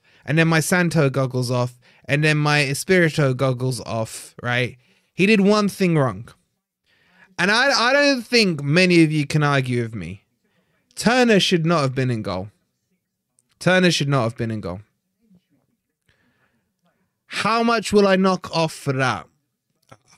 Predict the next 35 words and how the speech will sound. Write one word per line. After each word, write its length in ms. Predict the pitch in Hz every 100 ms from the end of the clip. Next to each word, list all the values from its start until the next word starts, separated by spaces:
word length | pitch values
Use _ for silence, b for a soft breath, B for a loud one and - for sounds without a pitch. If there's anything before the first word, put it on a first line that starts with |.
| _ _ _ _ -
Half 240 | 196 -
a 60 | 151
point. 360 | - 117 52 _ _ _ _ _ _ _
I 100 | 156
ca-, 140 | 180
I 60 | 185
can't 340 | - 233 233
even, 380 | 226 202 190 165 - _ _ _
I 80 | 156
can't 160 | 208 220
even 220 | 202 156
bring 260 | 156 202
myself 440 | 190 175 - 160 147
to 120 | 151
do 160 | 139 180
it, 180 | 131 - b b b b
but 100 | 185
I 80 | 208
do 180 | 185 226
have 220 | 208 190
to 100 | -
be 200 | 151 147
objective. 540 | 135 127 147 120 - 92 _ B B B -
Now, 380 | 180 165 113 - b
let's 180 | 180 185
talk 200 | 220 208
about 180 | 185 156
the 80 |
positives 640 | 139 180 165 135 131 113 -
from 220 | 127 123
Nuno. 340 | 123 113 98 110 _ _ _ _ B B B
He 420 | - 202 269 247
is 160 | 220 185
so 680 | - - - - 226 233 254
good. 260 | 214 208